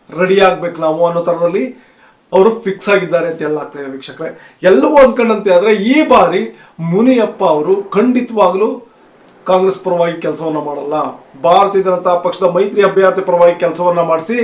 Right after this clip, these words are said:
ಅವರನ್ನ ಗೆಲ್ಲಿಸೋ ಕೆಲಸವನ್ನ ಮಾಡ್ತಾರೆ. ಜೊತೆಗೆ ಚುನಾವಣೆ ಮುಗಿದು ಒಂದ್ ವೇಳೆ ಕ-, ಕೇಂದ್ರದಲ್ಲಿ ಭಾರತೀಯ ಜನತಾ ಪಕ್ಷ ಅಧಿಕಾರಕ್ಕೆ ಬಂದಿದ್ದೇ ಆದ್ರೆ ಆ ಕೂಡಲೇ ರಾಜೀನಾಮೆಯನ್ನ ಕೊಟ್ಟು ತನ್ನ ಮಗಳ ಜೊತೆ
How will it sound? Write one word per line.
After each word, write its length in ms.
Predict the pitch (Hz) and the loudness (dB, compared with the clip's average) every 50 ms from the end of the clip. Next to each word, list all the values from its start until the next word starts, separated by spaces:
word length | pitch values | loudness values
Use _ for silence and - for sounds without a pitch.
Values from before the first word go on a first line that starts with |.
| 233 - - - - - - | -6 -6 -14 -20 -20 -2 2
ಅವರನ್ನ 400 | 190 214 247 269 262 254 247 247 220 175 - - | 4 4 6 4 4 2 2 2 0 -2 -2 -2
ಗೆಲ್ಲಿಸೋ 500 | - 214 247 262 285 285 - 254 269 262 | 2 4 4 6 4 2 2 6 4 6
ಕೆಲಸವನ್ನ 440 | 254 233 208 202 208 208 208 196 190 | 6 4 -2 0 0 0 0 0 0
ಮಾಡ್ತಾರೆ. 800 | 180 170 170 160 160 - 160 170 175 165 139 127 - - _ _ _ _ - - - - - - - | 0 0 0 -2 -2 -2 2 2 2 2 2 -4 -12 -18 _ _ _ _ -20 -20 -20 -20 -20 -18 -2
ಜೊತೆಗೆ 680 | - 254 262 277 269 190 190 190 190 208 196 - - - _ _ | 0 0 2 2 2 4 4 2 2 0 -6 -12 -20 -20 _ _
ಚುನಾವಣೆ 460 | - 226 233 269 277 277 277 262 262 | 0 4 6 6 8 8 8 8 8
ಮುಗಿದು 300 | 254 233 233 214 220 240 | 6 6 2 0 0 -2
ಒಂದ್ 260 | 254 247 240 226 202 | 0 0 0 0 2
ವೇಳೆ 160 | 208 214 220 | 2 0 0
ಕ-, 260 | 202 - 202 202 185 - | 0 0 0 -2 0 2
ಕೇಂದ್ರದಲ್ಲಿ 880 | 202 214 247 254 254 247 233 233 226 220 220 214 202 190 185 185 - | 4 4 4 4 2 2 2 0 0 0 0 2 4 4 4 4 4
ಭಾರತೀಯ 280 | - 180 208 220 269 254 | 0 0 0 0 -2 -4
ಜನತಾ 280 | 226 220 220 226 226 | -4 -4 -2 -2 -2
ಪಕ್ಷ 240 | 214 - 185 - - | -2 -2 -6 -4 -4
ಅಧಿಕಾರಕ್ಕೆ 440 | 190 180 175 175 190 175 - - 170 | -4 -4 -2 -2 -2 -4 -2 -6 -8
ಬಂದಿದ್ದೇ 420 | - - 226 302 302 285 - 254 | 0 0 0 2 2 -2 2 4
ಆದ್ರೆ 600 | 220 185 165 151 151 185 196 190 180 - - - _ _ _ _ _ _ - - _ _ | 4 4 4 4 2 0 0 0 -2 -2 -8 -14 _ _ _ _ _ _ -20 -20 _ _
ಆ 180 | 156 165 175 180 | 0 2 2 2
ಕೂಡಲೇ 420 | 180 - 185 170 180 180 196 226 262 277 - - - - - - - - - - - - - - 156 156 | 2 0 -2 -2 0 0 2 2 2 0 -2 -10 -18 -20 -20 -20 -20 -20 -20 -20 -20 -20 -18 -14 -4 0
ರಾಜೀನಾಮೆಯನ್ನ 640 | 185 202 247 262 311 302 269 262 240 240 226 208 196 | 4 4 4 4 6 6 4 4 4 2 0 0 -2
ಕೊಟ್ಟು 500 | 185 - 180 170 - 208 208 208 202 - | -2 -2 -4 -4 0 0 0 0 0 -2
ತನ್ನ 180 | 202 190 190 180 | -2 -2 -2 -2
ಮಗಳ 260 | 170 170 175 202 214 | -2 -2 0 0 0
ಜೊತೆ 580 | 190 190 180 - 196 208 208 208 - - - | -2 -2 -4 -2 -4 -4 -4 -6 -10 -20 -20